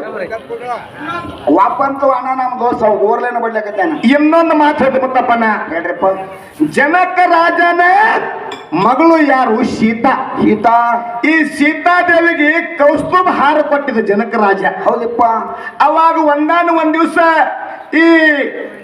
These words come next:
Speaker 2: ಹನುಮಂತ ನೋಡಿ,
Speaker 1: ಹೌದು.
Speaker 2: ಹನುಮಂತ ನೀ ಬಾಳ ಸೂರ, ಬಾಳ ವೀರ, ಬಾಳ ಧೀರ ತಿಳ್ಕೊಂಡು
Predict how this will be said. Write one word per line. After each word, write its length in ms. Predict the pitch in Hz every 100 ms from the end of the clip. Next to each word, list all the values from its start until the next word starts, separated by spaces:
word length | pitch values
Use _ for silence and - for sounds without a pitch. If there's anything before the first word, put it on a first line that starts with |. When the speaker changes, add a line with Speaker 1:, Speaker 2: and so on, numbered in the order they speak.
| -
Speaker 2:
ಹನುಮಂತ 580 | - 269 339 381 381 392
ನೋಡಿ, 840 | 381 349 339 381 381 370 349 285 -
Speaker 1:
ಹೌದು. 320 | 156 156 147
Speaker 2:
ಹನುಮಂತ 560 | 151 208 277 302 320 320 311
ನೀ 160 | 302
ಬಾಳ 380 | 302 247 294 349
ಸೂರ, 340 | 349 330 330 320 311 311 -
ಬಾಳ 240 | 254 330 311
ವೀರ, 260 | 302 320 311 302 294
ಬಾಳ 460 | 262 269 320 311 -
ಧೀರ 280 | 302 320 302
ತಿಳ್ಕೊಂಡು 520 | 294 285 294 277